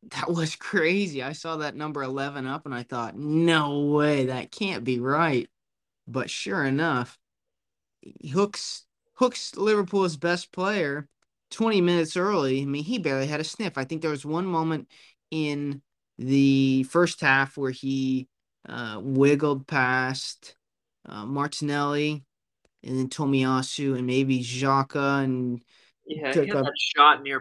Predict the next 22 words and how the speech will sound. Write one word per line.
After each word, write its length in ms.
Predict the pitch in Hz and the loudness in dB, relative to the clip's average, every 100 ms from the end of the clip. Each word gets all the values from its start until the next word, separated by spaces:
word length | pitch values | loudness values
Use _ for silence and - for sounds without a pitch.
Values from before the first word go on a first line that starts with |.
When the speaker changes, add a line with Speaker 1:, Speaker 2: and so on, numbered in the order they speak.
| - | -4
Speaker 2:
post 320 | 139 135 - | -4 -2 -6
that 200 | 123 117 | -8 -8
kinda 220 | - 139 127 | -4 -4 -4
dribbled 380 | 135 135 117 135 | -4 -2 -2 -2
in. 240 | 131 139 _ _ _ _ _ _ _ - | -6 -12 _ _ _ _ _ _ _ 0
Speaker 1:
That 240 | 131 131 | 4 4
was 220 | 131 123 | 2 -4
it. 300 | 131 127 110 _ - | -2 -2 -4 _ -2
Yep, 340 | 131 131 131 | 0 0 -2
but 180 | 127 123 | -6 -6
that, 260 | 139 85 127 123 113 | -6 -6 -6 -8 0
that 160 | 139 147 | 0 2
was 200 | 139 - | -4 -4
it. 180 | 139 - | -4 -2
I 120 | 135 | -2
mean, 160 | 143 131 | 0 4
I 100 | 165 | 6
had 200 | 202 147 | 4 2
to 100 | 143 | -4
watch 440 | 135 139 151 - | -4 0 0 0
that 260 | 139 123 - | -6 -8 -6
back 320 | 139 143 131 | -4 -4 -4